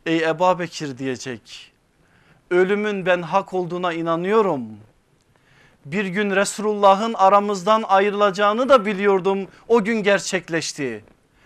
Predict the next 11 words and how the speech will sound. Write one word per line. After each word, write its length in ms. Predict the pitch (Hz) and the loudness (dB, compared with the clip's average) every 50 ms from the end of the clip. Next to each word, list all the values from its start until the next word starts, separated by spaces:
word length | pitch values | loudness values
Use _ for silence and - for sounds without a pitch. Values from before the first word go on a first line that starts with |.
| _ - - - - - - | _ -20 -20 -20 -14 -2 4
Ama 380 | 185 208 226 233 226 196 165 | 4 4 6 4 2 2 2
beni 300 | 175 214 220 233 247 254 | 2 2 2 2 0 -4
şimdi 640 | 226 - - - - 254 285 285 262 233 208 240 214 190 | -4 -6 -8 -8 -4 -2 -2 -2 -2 -4 -4 -4 -4 -4
hüzne 360 | 220 214 196 202 220 226 214 | -4 -6 -6 -6 -4 -4 -4
sokan 500 | - - 214 196 190 - 208 196 185 185 - | -4 -4 -4 -4 -4 0 -2 0 -2 -2 -4
o 200 | 190 185 175 160 | -4 -4 0 0
değil. 340 | 208 226 214 180 156 139 127 117 110 _ _ _ - - - _ - | 0 0 0 -2 -4 -4 -6 -10 -16 _ _ _ -20 -20 -20 _ -6
Neye 300 | 175 208 233 269 302 311 | -2 2 4 6 6 6
ağlıyorum 720 | 302 269 269 262 233 226 220 220 214 208 196 202 196 185 | 8 8 8 8 8 6 4 2 2 2 2 0 -2 -2
biliyor 280 | 185 190 185 214 226 233 | -4 -4 -2 -2 -2 -2
musunuz? 840 | 214 190 165 - - 156 143 135 127 123 120 - - - - - | -4 -6 -8 -8 -8 -6 -6 -6 -8 -8 -10 -14 -14 -16 -18 -20